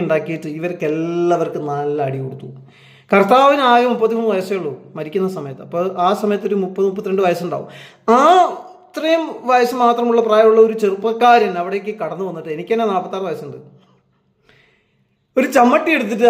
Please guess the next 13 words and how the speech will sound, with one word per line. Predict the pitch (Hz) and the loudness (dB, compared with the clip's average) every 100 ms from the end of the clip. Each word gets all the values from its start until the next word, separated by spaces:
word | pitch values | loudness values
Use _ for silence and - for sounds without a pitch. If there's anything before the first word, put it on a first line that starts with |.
| 214 | 6
അവിടെയുള്ള | 214 240 233 | 4 2 0
മൂപ്പന്മാരും | 226 202 196 220 220 214 208 | 0 0 -2 -2 0 0 0
വലിയ | 180 196 208 | 0 2 2
വലിയ | 202 202 180 | 2 2 2
ആളുകളും | 180 185 196 | 0 0 0
ഒക്കെ | 190 190 | 0 -4
ആയിരിക്കും | 175 175 | -4 -6
അവിടെ | 165 165 | -6 -6
ഇരിക്കുന്നത്. | 147 160 151 127 - _ _ _ _ _ - | -10 -12 -12 -14 -20 _ _ _ _ _ -4
അവരൊക്കെ | 165 196 196 190 | 0 0 0 -2
അടിച്ചിട്ട് | 156 139 - 190 175 151 | -2 -4 -8 -10 -10 -10
പുറത്താക്കി. | 165 139 175 135 _ _ _ _ _ _ _ _ _ _ _ _ _ _ _ _ - _ _ _ _ _ _ _ _ _ - | -12 -16 -18 -20 _ _ _ _ _ _ _ _ _ _ _ _ _ _ _ _ -20 _ _ _ _ _ _ _ _ _ 0
അവരുടെ | 180 208 220 | 4 6 8